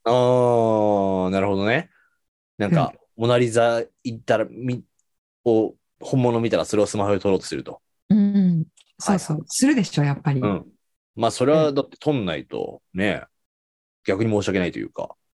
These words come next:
Speaker 1: はい。
Speaker 2: うん。あの、自分が見に来た証みたいな感じで。
Speaker 1: そう。そう。せっかくだし。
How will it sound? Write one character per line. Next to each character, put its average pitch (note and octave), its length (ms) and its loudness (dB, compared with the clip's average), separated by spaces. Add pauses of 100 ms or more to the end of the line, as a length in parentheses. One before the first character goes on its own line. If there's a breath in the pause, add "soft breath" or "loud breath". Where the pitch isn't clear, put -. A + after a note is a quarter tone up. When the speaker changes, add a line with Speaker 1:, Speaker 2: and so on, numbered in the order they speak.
(160)
Speaker 1:
は - 160 -14 (220)
い。 F3+ 60 4
Speaker 2:
う - 0 -
ん。 D#3 180 0 (320)
あ F3 80 2
の、 D3 220 0
自 E3 180 -2
分 D#3 180 2
が D3 400 0
見 F#3 120 2
に C3+ 160 0
来 - 100 -14
た B2+ 240 -6
証 D#3 380 -2
み C3+ 80 -2
た C3 100 2
い B2 60 0
な B2 140 -2
感 C3 160 -2
じ C3 40 -16
で。 - 60 -16
Speaker 1:
そ G2+ 140 2
う。 - 20 0
そ - 60 -4
う。 - 100 -12
せ - 160 -10
っ - 20 -12
か - 140 -10
く F#2 80 -2
だ - 80 -6
し。 - 240 -8